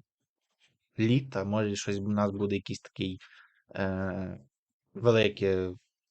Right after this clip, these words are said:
падіння, яких, е, всіх налякає дуже сильно. Ну, але, відповідно, після падіння в нас буде величезний, мегавеличезний ріст. Тож ми не лякаємося, і так само,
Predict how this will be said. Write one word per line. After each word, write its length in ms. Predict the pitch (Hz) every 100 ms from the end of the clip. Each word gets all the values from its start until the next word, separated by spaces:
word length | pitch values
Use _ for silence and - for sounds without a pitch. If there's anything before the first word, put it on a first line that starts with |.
| _ _ _ -
падіння, 680 | 113 113 147 151 123 104 101 _ _
яких, 460 | 101 - 104 - 101
е, 460 | 98 95 95 92
всіх 440 | 90 - 101 98 -
налякає 680 | 95 92 95 95 120 139 123
дуже 260 | 101 92
сильно. 420 | - - 92 90 90 _ _ _ _ _ _ _ _ _ _ _ _ _ _ _
Ну, 140 | 127 131
але, 200 | 107 107
відповідно, 420 | 104 123 123 104
після 460 | 107 - 98 92
падіння 480 | 90 101 101 123 104
в 40 | 95
нас 380 | 95 92 -
буде 380 | 170 151 196 151
величезний, 680 | - 92 98 - 117 110 101
мегавеличезний 920 | 98 95 95 90 90 - 92 87 87 - _
ріст. 300 | - 87 - - _ - - -
Тож 160 | 135
ми 160 | 127 127
не 120 | 110
лякаємося, 680 | 101 98 147 160 175 - 123
і 100 | 107
так 180 | 107 107
само, 480 | 139 151 147 139